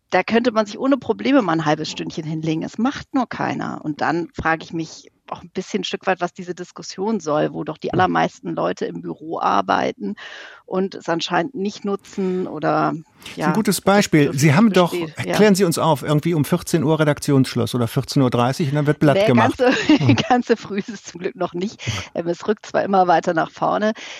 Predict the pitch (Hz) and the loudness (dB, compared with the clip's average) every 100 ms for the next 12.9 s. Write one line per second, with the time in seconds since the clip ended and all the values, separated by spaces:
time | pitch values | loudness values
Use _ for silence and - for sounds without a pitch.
0 | - 165 165 156 160 165 165 170 170 - | -10 0 2 2 0 0 0 0 -2 -8
1 | - 165 165 - 170 175 170 170 165 165 | -6 -4 -4 -6 -4 0 2 4 2 0
2 | - 170 165 160 165 165 160 - _ - | -4 -6 -6 -4 -4 -6 -8 -10 _ -2
3 | 202 - 226 208 190 196 190 - - 196 | -2 0 -6 -2 0 0 0 -2 -8 -6
4 | 202 - - 196 202 - - - 175 - | -6 -8 -6 -6 -6 -12 -20 -12 -8 -2
5 | 160 - 185 - 170 190 - 175 170 170 | -2 -2 -2 0 -2 -4 0 2 2 0
6 | 170 - - - _ 170 - 185 190 - | -4 -8 -20 -20 _ 2 2 -4 -6 0
7 | 165 165 175 196 - 165 160 170 185 - | 2 2 0 -4 -2 -2 -2 -8 -8 -10
8 | - 175 180 233 233 226 - 202 - 208 | -14 -18 -4 -2 -2 -2 -2 -2 -4 -2
9 | 202 202 - 190 196 196 185 - 180 180 | -2 -2 -2 -2 -2 -4 -4 -2 -2 -2
10 | 185 180 180 - 185 180 - 180 175 190 | -6 -6 -6 -2 -2 -2 -4 2 2 0
11 | - 185 175 180 190 196 190 185 165 156 | -6 -4 2 2 2 -2 -6 -2 -2 -2
12 | 165 170 - 170 - 170 165 196 | -4 -4 -6 -14 -6 0 0 0